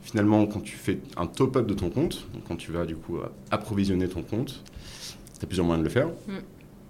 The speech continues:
Speaker 1: Euh, évidemment, un virement sympa, un virement simple, mais du coup, ça prend, euh, des plombes, euh, et puis une réconciliation en interne qui est quand même assez compliquée à faire. Euh, la carte bancaire, euh, c'est le moyen le plus utilisé pour l'instant pour faire un top-up,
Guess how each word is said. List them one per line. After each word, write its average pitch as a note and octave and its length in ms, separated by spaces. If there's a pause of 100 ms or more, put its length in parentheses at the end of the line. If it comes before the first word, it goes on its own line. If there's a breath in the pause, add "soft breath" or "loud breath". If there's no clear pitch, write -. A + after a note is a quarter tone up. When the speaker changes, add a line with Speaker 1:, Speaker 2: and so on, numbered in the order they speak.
(280)
Speaker 1:
Euh, F2 240
évidemment, F2 340
un E2 40
virement E2+ 240
sympa, E2+ 640
un D#2+ 40
virement E2 260
simple, - 440
mais E2+ 120
du E2 100
coup, - 100
ça E2 160
prend, F2 300
euh, D#2+ 140 (220)
des F2 80
plombes, F#2 420 (100)
euh, D#2+ 440 (180)
et - 60
puis - 180
une E2+ 80
réconciliation F2 560
en F2 60
interne E2+ 220
qui F2 100
est - 20
quand E2 100
même D#2+ 80
assez - 160
compliquée - 340
à D#2+ 60
faire. G#2 280 (840 loud breath)
Euh, F2+ 240
la E2+ 160
carte G2 260
bancaire, F2 640
euh, D#2+ 180
c'est - 280
le G2 120
moyen F2+ 280
le F2 80
plus F#2 160
utilisé F2 260
pour E2+ 120
l'instant D#2 200
pour E2+ 100
faire D#2 120
un D2+ 40
top-up, C3+ 380